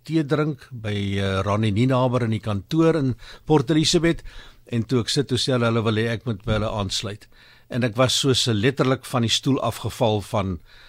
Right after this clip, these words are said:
verbasing. En ek het lank daaroor getwyfel en lank daaroor gepraat met 'n verskeidenheid mense en toe uiteindelik die sprong gemaak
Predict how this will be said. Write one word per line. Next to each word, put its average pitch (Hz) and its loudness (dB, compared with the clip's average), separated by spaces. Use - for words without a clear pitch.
verbasing. 101 0
En 117 -2
ek 120 0
het 120 0
lank 131 6
daaroor 127 2
getwyfel 127 -2
en 98 -4
lank 120 0
daaroor 131 2
gepraat 120 0
met 104 -4
'n 98 -2
verskeidenheid 110 0
mense 107 -2
en 101 0
toe 107 -2
uiteindelik 117 0
die 101 -6
sprong 113 -2
gemaak 95 0